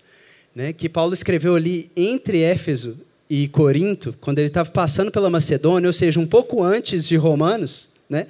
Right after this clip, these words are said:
mas depois de primeiro Coríntios, claro, é, a gente vê que Paulo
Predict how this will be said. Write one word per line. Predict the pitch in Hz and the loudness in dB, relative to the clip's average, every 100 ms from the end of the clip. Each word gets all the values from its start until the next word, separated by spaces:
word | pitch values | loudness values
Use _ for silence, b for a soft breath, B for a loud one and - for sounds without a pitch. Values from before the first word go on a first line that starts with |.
| B B - | B B -10
mas | 117 | -4
depois | 120 - 147 | -2 0 0
de | 160 | 0
primeiro | 143 131 123 | -4 -4 -2
Coríntios, | 123 170 - | -2 -2 -4
claro, | - 147 208 175 b b b b b b _ | -6 -4 -4 -6 b b b b b b _
é, | 160 170 175 160 - | 0 4 4 2 0
a | 180 | -2
gente | 220 - 185 | -2 -2 0
vê | 208 | 0
que | - | 0
Paulo | - 202 214 214 | -2 2 2 0